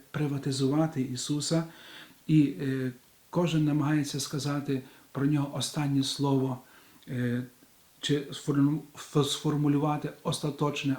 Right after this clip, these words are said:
означення його, його особи. Але Бог завжди є більший. Святе Писання каже, що Бог є святий, Він є інакший.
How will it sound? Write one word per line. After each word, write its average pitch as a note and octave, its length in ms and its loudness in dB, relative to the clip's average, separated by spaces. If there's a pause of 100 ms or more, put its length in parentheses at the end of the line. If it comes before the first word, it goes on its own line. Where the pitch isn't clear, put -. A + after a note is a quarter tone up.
означення C3+ 640 -2
його, C3+ 220 -2
його C3+ 400 -4
особи. B2+ 460 -6 (880)
Але C#3+ 160 -2
Бог E3 300 -4
завжди C#3 340 -2
є C3+ 140 0
більший. B2+ 600 -4 (1500)
Святе D#3 300 -6
Писання C#3+ 460 -2
каже, C3+ 220 -6
що C3 160 -6
Бог C#3 300 -6
є C3 100 -2
святий, B2 540 -6 (540)
Він D3 180 0
є D3 80 0
інакший. B2+ 760 -2